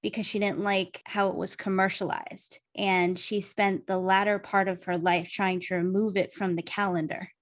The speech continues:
She never got to do that. And ironically, she never had children of her own before her death in nineteen forty-eight. So, uh, that's interesting. And for those who don't know, Mother's Day in the U S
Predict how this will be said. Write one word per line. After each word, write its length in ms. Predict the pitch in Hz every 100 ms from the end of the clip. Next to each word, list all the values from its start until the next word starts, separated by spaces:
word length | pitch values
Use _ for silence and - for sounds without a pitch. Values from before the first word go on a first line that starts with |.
| _ -
She 320 | - 214 202
never 520 | 202 202 196 196 190
got 260 | 185 180 170
to 80 | 190
do 240 | 208 339
that. 340 | 269 196 190 -
And 160 | 202 196
ironically, 960 | 196 202 233 247 233 190 185 180 180 _ -
she 280 | - 208
never 240 | 196 190 185
had 220 | 190 170
children 380 | - 196 180 175
of 100 | 170
her 160 | 165 -
own 460 | 214 185 165 160 - -
before 340 | 190 175 180
her 120 | 185 180
death 340 | 180 175 175 -
in 160 | 190 180
nineteen 480 | 170 - - 185
forty-eight. 1000 | 180 - 175 175 - - - - _ - - _ _
So, 640 | - - 208 180 170 175 185 - - -
uh, 60 | 196
that's 200 | 208 214
interesting. 640 | 214 202 196 - 180 202 214 _ -
And 560 | 220 220 214 214 208 208
for 240 | - 220
those 280 | 202 202 202
who 100 | 208
don't 200 | 190 185
know, 160 | 202 202
Mother's 500 | 196 220 269 269 220
Day 520 | 208 196 190 190 196 _ _ -
in 180 | 220 208
the 80 | 202
U 380 | 185 208 208 -
S 480 | 185 160 196 -